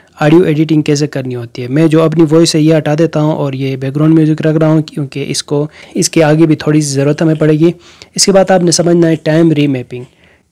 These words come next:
टाइम रीमैपिंग का मतलब ये है कि आप अपनी वीडियो को,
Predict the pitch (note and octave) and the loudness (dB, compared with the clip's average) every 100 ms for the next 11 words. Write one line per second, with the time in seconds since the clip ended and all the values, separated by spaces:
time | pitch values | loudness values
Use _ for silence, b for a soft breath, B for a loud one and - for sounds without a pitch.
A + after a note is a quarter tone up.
0 | - D#3+ G#3 G#3+ G#3 F3+ F3+ F3 E3 E3 | -2 2 4 4 2 2 0 0 0 0
1 | E3+ F3 E3+ E3 D#3 D3+ D#3 - D#3 D3 | 0 2 0 0 -2 -2 -4 -2 -2 0
2 | D#3+ F#3+ - D#3 D#3+ | 2 2 2 2 2